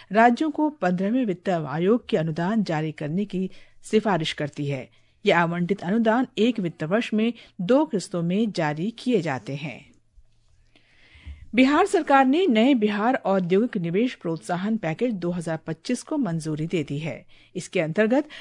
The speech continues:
नए उद्यम स्थापित करने वाले उद्योगपतियों और निवेशकों को भूमि संबंधी रियायत, ऋण में छूट सहित अन्य सहायता प्रदान की जाएंगी। मुख्यमंत्री नीतीश कुमार की अध्यक्षता में आज हुई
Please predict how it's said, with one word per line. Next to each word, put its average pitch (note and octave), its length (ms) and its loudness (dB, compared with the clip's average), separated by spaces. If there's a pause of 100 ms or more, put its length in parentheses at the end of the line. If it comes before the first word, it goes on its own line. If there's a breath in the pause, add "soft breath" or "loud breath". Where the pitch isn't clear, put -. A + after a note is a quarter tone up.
(160 loud breath)
नए B3+ 180 4
उद्यम C4 380 4
स्थापित A3+ 460 -4
करने F#3+ 280 0
वाले F#3+ 300 4
उद्योगपतियों F3+ 800 -2
और G3+ 180 -2
निवेशकों A3+ 640 0
को C#4 240 0 (300 loud breath)
भूमि C4+ 300 4
संबंधी A3+ 580 4
रियायत, E3+ 520 2 (260 soft breath)
ऋण B3+ 200 6
में D4+ 140 4
छूट G#3+ 300 0
सहित G#3+ 340 -4
अन्य A#3 240 2
सहायता E3+ 480 -2
प्रदान D#3+ 420 -4
की G#3 160 0
जाएंगी। C3 500 -4 (560 soft breath)
मुख्यमंत्री D4 640 6
नीतीश A3 320 2
कुमार F#3 320 0
की G#3 120 -4
अध्यक्षता E3 560 -2
में A3+ 200 2 (100)
आज G#3+ 300 0
हुई G#3+ 220 0